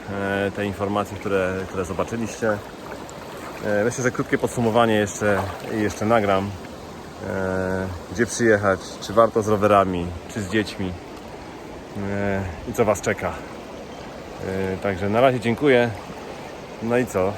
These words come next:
I no oglądajcie, subskrybujcie, zaglądajcie.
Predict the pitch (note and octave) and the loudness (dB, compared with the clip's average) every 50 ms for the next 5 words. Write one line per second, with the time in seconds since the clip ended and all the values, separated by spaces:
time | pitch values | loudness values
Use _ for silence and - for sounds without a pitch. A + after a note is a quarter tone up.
0 | - - C#3 D3 D3 D#3 F3 F#3 F#3+ G3 G3 G3+ G3+ G3+ G3+ G3+ G3+ G#3 G#3+ G3 | -6 -6 -2 0 0 2 2 2 2 2 0 0 0 -2 -2 -2 -2 -2 -4 -4
1 | - - - - - - - - - - - - - - - - - - - - | -8 -12 -12 -12 -12 -12 -14 -14 -14 -14 -14 -14 -14 -14 -14 -14 -14 -12 -12 -12
2 | - - - - - - - - - - - - - F3+ G#3+ A3+ A#3 B3+ B3+ A#3+ | -12 -12 -12 -12 -12 -12 -12 -12 -12 -12 -12 0 4 6 6 6 6 6 8 8
3 | G#3+ D3+ - - A#2 A2+ A#2 - F3+ E3 - - C#3+ A2+ A#2 B2+ C3 - - B2 | 6 6 4 2 2 2 2 2 -2 -6 -2 -2 0 2 4 2 2 4 4 6
4 | A#2 A2+ A2+ A#2 G#2+ - - - - - - - - - - - - - - - | 6 6 4 2 0 -4 -8 -12 -12 -14 -14 -14 -14 -14 -14 -14 -14 -14 -12 -10
5 | - A2 A2+ A#2+ A2 A2+ A2+ A2 G#2 G#2+ G2+ G2+ G2 - - G2+ F#2+ F#2+ F#2+ | -4 0 2 4 4 4 4 6 6 6 6 6 4 0 -2 0 0 0 0